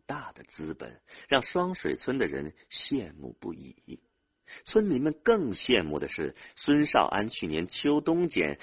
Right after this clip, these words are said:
在元溪城里包工拉砖，赚了一大笔钱，据传说有好几千元呢。哎呀，时势一转变，曾经是村里最烂包的人家，眼看着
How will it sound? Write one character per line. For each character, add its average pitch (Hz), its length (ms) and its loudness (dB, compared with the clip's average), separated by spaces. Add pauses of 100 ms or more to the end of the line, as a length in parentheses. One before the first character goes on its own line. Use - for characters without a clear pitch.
(140)
在 95 120 4
元 80 360 0
溪 123 180 -2
城 85 200 -8
里 73 140 -2
包 113 320 2
工 120 300 -4
拉 143 180 -2
砖， 160 300 0 (260)
赚 98 200 2
了 69 100 -8
一 78 280 -8
大 - 460 -8
笔 - 140 -14
钱， - 340 -10 (420)
据 98 160 -2
传 82 280 -2
说 87 240 4 (180)
有 87 100 0
好 80 400 -4
几 69 160 -10
千 175 540 -4
元 69 320 -6
呢。 - 60 -20 (640)
哎 - 100 6 (120)
呀， - 160 -14 (340)
时 151 360 6
势 151 200 6
一 170 140 4
转 73 460 2
变， 117 360 6 (180)
曾 90 200 -4
经 98 160 2
是 87 160 -4
村 123 300 0
里 80 100 -2
最 143 460 4
烂 98 340 0
包 175 320 6
的 110 80 0
人 76 300 -6
家， 69 260 -4 (240)
眼 78 320 0
看 175 380 0
着 69 180 -6